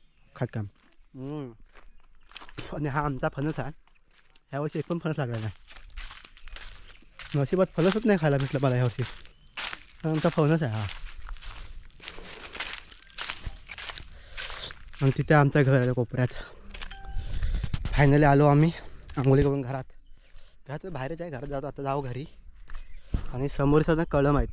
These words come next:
दोन कळम आहेत गावकऱ्यांची. आंबे लागलेत पण माकडं काय ठेवत नाही. आमच्या गावी आहे ना माकडं भरपूर पिसाळलेत. आंबे फणस सर्व काढून खातात. हे बघा लागलेत. माकडे पाडतात त्यांना, काय माहीत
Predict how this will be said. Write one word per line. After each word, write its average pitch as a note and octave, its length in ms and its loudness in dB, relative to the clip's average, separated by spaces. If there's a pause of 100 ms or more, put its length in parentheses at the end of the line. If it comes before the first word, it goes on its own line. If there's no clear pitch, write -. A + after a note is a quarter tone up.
दोन C#3 200 2
कळम C#3 240 0
आहेत C#3 180 -8
गावकऱ्यांची. B2 560 -6 (1120)
आंबे C3+ 240 2
लागलेत C#3+ 380 4
पण C#3+ 100 0
माकडं C3+ 360 4
काय D3+ 100 4
ठेवत D3 360 4
नाही. C#3 240 2 (840)
आमच्या C3 260 4
गावी E3+ 180 8
आहे D#3+ 100 6
ना D#3+ 60 2
माकडं C#3 300 4
भरपूर C#3 360 2
पिसाळलेत. B2+ 480 4 (1120)
आंबे C3+ 400 8
फणस D3 340 4
सर्व D3 220 4
काढून D3 280 2
खातात. A#2 260 0 (1600)
हे D#3+ 60 0
बघा C3+ 200 6
लागलेत. B2 360 4 (800)
माकडे B2 240 -10
पाडतात D3 440 -8
त्यांना, A#2 160 -12 (360)
काय C#3+ 140 -10
माहीत B2+ 160 -8